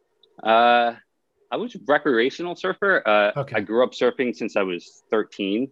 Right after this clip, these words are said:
Speaker 1: So, I mean, I did it since I was thirteen my whole life, but not to the extent that where Cruz is at. I was never into contests or anything like that.
Speaker 2: Gotcha.
Speaker 1: Yeah, my,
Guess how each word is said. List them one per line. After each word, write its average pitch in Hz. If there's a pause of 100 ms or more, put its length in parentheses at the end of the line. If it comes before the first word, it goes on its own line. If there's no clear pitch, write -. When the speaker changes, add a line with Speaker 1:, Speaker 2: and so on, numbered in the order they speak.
(160)
Speaker 1:
So, 120
I 113
mean, 113
I 104
did 117
it 110 (680)
since 110
I 110
was 90
thirteen 92
my 85
whole 90
life, 85 (600)
but 87 (280)
not 104
to 107
the 98
extent 90 (200)
that 82 (380)
where 101
Cruz 107
is 95
at. 90 (440)
I -
was 85
never 92 (180)
into 92
contests 87
or 90
anything 80
like 73
that. 82 (720)
Speaker 2:
Gotcha. 110 (400)
Speaker 1:
Yeah, 98
my, 110